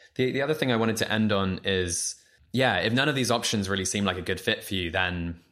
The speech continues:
then what do you do? How do you come up with even more options? And, um, we do try to link to a kind of general brainstorming process that you can work through to help come up with more options yourself.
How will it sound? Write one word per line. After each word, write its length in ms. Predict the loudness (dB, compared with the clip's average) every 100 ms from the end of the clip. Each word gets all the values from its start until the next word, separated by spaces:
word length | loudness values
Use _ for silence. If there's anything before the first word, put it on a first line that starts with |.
| _ _ -2
then 220 | 0 0
what 100 | -2
do 120 | -4
you 60 | -4
do? 340 | -2 -2 -6
How 180 | -2 -2
do 100 | -2
you 60 | -2
come 140 | -2
up 120 | -2
with 140 | -2 -6
even 160 | -4
more 240 | -4 -2 -2
options? 640 | -2 -4 -4 -6 -6 -6 -14 -20 -20 -4
And, 400 | 0 2 2 2
um, 400 | 0 0 -2 -4 _
we 100 | -4
do 220 | 0 0
try 160 | 0 -2
to 140 | 0
link 240 | -2 -2 -4
to 100 | -6
a 40 |
kind 120 | -4
of 120 | -6 -2
general 500 | -2 0 0 0 0
brainstorming 680 | -2 0 0 0 2 0
process 500 | 0 -2 -2 -2 -4
that 140 | -4 -4
you 120 | -4
can 160 | -4
work 220 | -4 -4 -4
through 340 | -2 -2 -4 -10 -14 -6
to 80 |
help 260 | 0 0 0
come 160 | 0 0
up 120 | 0
with 100 | 0
more 160 | 0
options 340 | 0 -2 -4 -2
yourself. 460 | 0 0 -2 -8